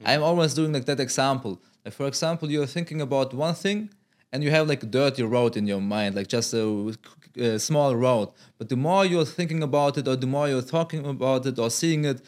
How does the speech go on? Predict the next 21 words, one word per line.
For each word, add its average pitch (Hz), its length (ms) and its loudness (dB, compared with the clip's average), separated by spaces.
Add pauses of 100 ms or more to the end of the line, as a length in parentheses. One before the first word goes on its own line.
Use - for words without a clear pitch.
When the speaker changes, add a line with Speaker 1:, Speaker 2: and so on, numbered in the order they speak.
(300)
Speaker 2:
you 135 80 -4
know, 151 180 2
the 131 180 0
road 156 300 6
gets, 151 180 2
like, 131 240 0
bigger 151 320 4
with 131 160 2
a 135 60 -2
higher 143 240 4
quality, 135 480 0
and 110 160 2
then 156 240 4
you 151 80 0
will 147 100 2
see 190 220 0
it's 127 240 -4
like 147 160 2
a 123 120 2 (140)
highway. 127 560 4 (380)
So 135 360 2